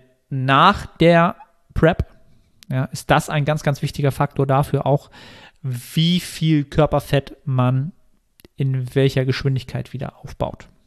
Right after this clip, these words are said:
Ja, wenn man viel fettfreie Masse gegeben hat, baut man wahrscheinlich, ähm, ja, einfach mehr Körperfett auf. Also muss man halt wieder aufbauen, um aufs gleiche Gewicht zu kommen.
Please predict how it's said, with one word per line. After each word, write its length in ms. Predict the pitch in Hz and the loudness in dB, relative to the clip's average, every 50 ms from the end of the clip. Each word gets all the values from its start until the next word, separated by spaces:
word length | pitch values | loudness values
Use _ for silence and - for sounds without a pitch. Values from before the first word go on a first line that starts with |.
| - | -10
Ja, 180 | - 117 120 147 | -8 -6 -6 -4
wenn 80 | 147 | -4
man 120 | 135 135 127 | -6 -6 -6
viel 400 | - - - - 170 180 196 185 | -8 -8 -2 0 2 4 4 2
fettfreie 520 | - - 170 165 - - - 151 151 151 | 4 2 0 0 0 -2 0 2 2 2
Masse 280 | 147 147 147 - - 151 | 2 2 0 0 -2 -4
gegeben 400 | 151 147 139 147 143 139 139 139 | -4 -4 -2 0 0 2 2 2
hat, 240 | 139 135 - - - - - - - - - - - - - - - - _ _ _ _ _ _ _ _ _ _ _ _ _ - | 2 0 -2 -6 -12 -16 -20 -20 -20 -20 -20 -20 -20 -20 -20 -20 -20 -20 _ _ _ _ _ _ _ _ _ _ _ _ _ 2
baut 180 | 127 - - | 2 2 2
man 140 | 131 127 131 | 0 -2 -2
wahrscheinlich, 540 | 131 120 - - 127 127 131 123 - - - | -2 -4 -2 -2 -2 -2 -2 -4 -4 -6 -8
ähm, 420 | 190 143 - - 120 117 120 131 131 - _ _ _ _ _ | -8 -6 -6 -4 -4 -4 -6 -6 -8 -10 _ _ _ _ _
ja, 100 | - - | -4 -4
einfach 220 | - - - - - | -4 -6 -8 -6 -4
mehr 200 | 135 135 135 - | -2 -2 -4 -6
Körperfett 640 | - - - 170 - - 147 - - - - - - _ _ _ _ _ _ _ - _ | -8 -4 -2 0 0 0 -2 -2 -4 -6 -6 -12 -20 _ _ _ _ _ _ _ -12 _
auf. 340 | 120 101 - - - - - - | -8 -8 -8 -10 -14 -20 -14 -10
Also 180 | - 127 123 135 | -8 -4 -2 2
muss 180 | 143 156 - | 2 2 4
man 120 | - 139 127 | 4 4 4
halt 100 | 120 120 | 4 2
wieder 160 | 117 123 120 | 0 0 0
aufbauen, 360 | 117 117 - - 123 127 - | 0 -2 0 -2 -2 -2 0
um 180 | - 160 147 143 | 0 2 4 4
aufs 160 | 139 - - | 2 4 4
gleiche 260 | 147 143 143 139 139 | 6 6 6 6 4
Gewicht 260 | 135 139 143 139 - | 4 4 4 2 2
zu 100 | - 135 | -2 -6
kommen. 280 | - - 117 90 90 | -2 -2 -2 -2 -4